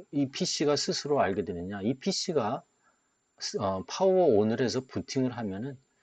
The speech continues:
이 라우팅 프로토콜, 즉 라우팅 프로토콜이, 어, 자동으로, 어, 실행이 돼요.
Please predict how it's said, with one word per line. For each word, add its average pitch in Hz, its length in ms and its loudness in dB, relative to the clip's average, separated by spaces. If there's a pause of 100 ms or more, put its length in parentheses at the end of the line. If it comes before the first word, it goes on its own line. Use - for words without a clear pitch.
(200)
이 117 140 4
라우팅 135 720 2
프로토콜, 131 720 -2
즉 - 260 -4 (1500)
라우팅 120 880 -2
프로토콜이, 131 960 -2 (920)
어, 87 380 -12 (1500)
자동으로, 113 840 6 (440)
어, 85 380 -6 (600)
실행이 196 460 8
돼요. 82 280 -4